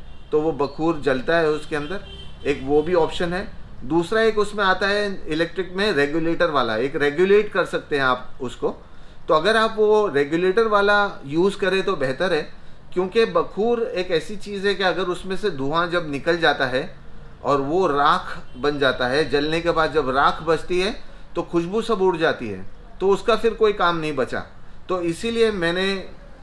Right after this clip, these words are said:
सोचा कि आपको ये बात बताना बहुत ज़रूरी है कि आपको अगर market से regulator वाला अगर बखूर burner मिल जाए तो उसको around fifty sixty degree टेम्परेचर पे सेट करके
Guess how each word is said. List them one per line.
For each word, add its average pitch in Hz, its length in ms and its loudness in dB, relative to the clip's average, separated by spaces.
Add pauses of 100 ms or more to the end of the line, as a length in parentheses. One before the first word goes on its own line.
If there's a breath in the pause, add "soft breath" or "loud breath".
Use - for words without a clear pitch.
सोचा 170 340 -2
कि 170 120 -2
आपको 151 360 0
ये 165 120 0
बात 156 200 2
बताना 147 360 0
बहुत 139 240 -2
ज़रूरी 160 380 0
है 151 140 -4 (460)
कि - 60 -4
आपको 185 580 2
अगर 185 240 2
market 165 480 0
से 196 220 0
regulator 175 680 2
वाला 180 340 4 (340)
अगर 151 300 4 (580)
बखूर 156 460 0
burner 143 440 2
मिल 156 260 -2
जाए 147 300 0 (420)
तो 175 160 -4
उसको 190 360 2 (200)
around 185 280 2
fifty 196 400 -8
sixty 196 380 -12
degree 170 360 -2
टेम्परेचर 170 540 -2
पे 185 160 -6
सेट - 320 0
करके 175 380 -2